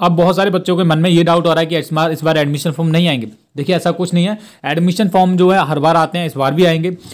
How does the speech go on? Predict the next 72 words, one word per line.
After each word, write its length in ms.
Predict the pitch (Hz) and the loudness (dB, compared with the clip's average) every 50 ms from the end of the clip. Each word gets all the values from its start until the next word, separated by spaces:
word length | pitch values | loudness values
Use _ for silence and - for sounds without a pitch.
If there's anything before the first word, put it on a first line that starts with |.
| - - _ - - | -20 -20 _ -8 -4
एडमिशन 340 | 151 165 180 196 170 226 202 | 0 2 2 2 2 0 2
फॉर्म 200 | - 208 208 185 | 2 0 0 2
कब 180 | - 185 180 | 0 0 2
आने 160 | 185 190 190 190 | 2 2 2 2
वाले 200 | 185 180 185 196 | 0 0 0 0
हैं 60 | 185 | -2
ये 80 | 185 | 0
मैं 140 | 180 175 180 | 0 0 0
सबसे 240 | 170 175 165 - 185 | 0 -2 -2 0 0
पहले 160 | 165 175 170 | 2 2 0
आपको 180 | 160 139 - 170 | 0 -2 -2 -2
बता 240 | 151 147 139 147 147 | -2 0 0 0 -2
देता 180 | 165 165 - 160 | 0 -2 -2 -2
हूँ। 80 | 165 160 | -2 -2
देखिए, 220 | 165 160 196 185 | -2 -4 -2 -2
नवोदय 260 | 165 151 156 160 185 | -2 -2 -2 -2 -2
विद्यालय 260 | 180 170 175 175 180 | -2 0 0 0 0
समिति 280 | 170 175 160 160 156 180 | -2 -2 -4 -4 -4 -2
के 80 | 175 190 | -2 0
जो 100 | 180 180 | 0 0
एडमिशन 360 | 151 139 147 147 - 185 165 | 0 -2 -4 -6 -4 -4 -2
फॉर्म 220 | - 170 160 160 | -2 0 0 0
है 100 | 202 190 - - - _ _ | -2 -4 -8 -14 -20 _ _
अब 100 | 160 156 | -2 0
दिसंबर 360 | 156 170 - 170 165 165 175 185 | 0 0 0 0 0 2 0 0
में 120 | 185 180 | 0 0
नहीं 220 | 170 165 160 180 | 2 2 2 2
आएंगे, 300 | 180 165 156 156 180 208 202 - - - - | 2 0 0 0 -2 -4 -4 -6 -20 -12 -4
जनवरी 360 | 147 170 185 180 180 202 202 | 0 0 2 2 2 2 2
में 100 | 208 196 | 2 0
आने 120 | 170 151 143 | 0 0 0
वाले 160 | 131 120 123 | -2 -2 -4
हैं। 100 | 127 127 | -4 -6
दस 160 | 143 135 151 | -8 -8 -6
जनवरी 500 | 156 170 160 135 156 156 156 170 185 214 | -8 -8 -4 -2 -2 0 0 2 2 2
में 120 | 208 220 190 | 0 0 2
कब 160 | 196 190 190 | 2 2 2
आएंगे 200 | 185 190 190 202 | 0 0 -2 -2
वो 120 | 185 185 | -2 0
डेट 200 | 165 180 190 180 | 0 -2 -2 -2
आपको 240 | 180 170 - 190 180 | -2 -4 -2 -2 -2
कैसे 300 | 180 - 156 147 - 196 | -2 -2 -4 0 -2 -2
चेक 200 | 185 190 180 175 | 0 0 -2 0
करनी 180 | - 160 165 190 | 0 -2 0 0
है, 80 | 208 208 - - - - - 170 | -2 -4 -8 -18 -20 -6 -2 0
finally 360 | 165 165 170 185 190 196 190 | 0 2 0 2 2 0 2
डेट 240 | 151 156 160 147 165 | 2 0 0 0 0
भी 80 | 180 185 | 0 2
अनाउंस 280 | 170 175 185 175 175 | 2 2 0 0 0
हो 80 | 185 170 | -2 -4
चुकी 180 | - - 196 | -2 -2 -2
है। 120 | 202 185 - - - - _ - | -2 -2 -6 -10 -20 -20 _ -4
सबसे 180 | 180 - - 202 | -2 0 0 0
पहले 200 | 180 202 196 196 | 2 0 0 0
क्या 160 | - 196 185 | 0 0 0
लिखना 220 | 185 170 175 196 | 0 0 -2 -2
है 100 | 190 175 | -2 -4
आपको, 200 | 156 180 190 165 | -2 -4 -4 -2
Google 260 | 156 156 147 165 170 | -2 0 0 2 2
में 80 | 180 180 | 2 0
जाना 180 | 160 147 147 170 | 0 -2 -2 -4
है 120 | 196 190 - - - _ | -6 -8 -14 -20 -16 _
और 120 | 170 160 156 | -6 -4 -2
Google 240 | 147 156 151 190 190 | -2 0 0 0 -2
में 100 | 196 180 | 0 0
जाने 200 | 165 156 160 160 | 0 -2 -2 -2
के 80 | 180 | 0
बाद 120 | 170 165 160 | 0 0 0
आपको 180 | 135 - 160 | 0 -2 -4
लिखना 220 | 143 135 - 147 156 | -4 -4 -2 -2 -2
है 120 | 165 156 | 0 0
नवोदया 380 | 139 123 120 123 127 139 156 | -2 -2 -2 -2 -2 -2 -4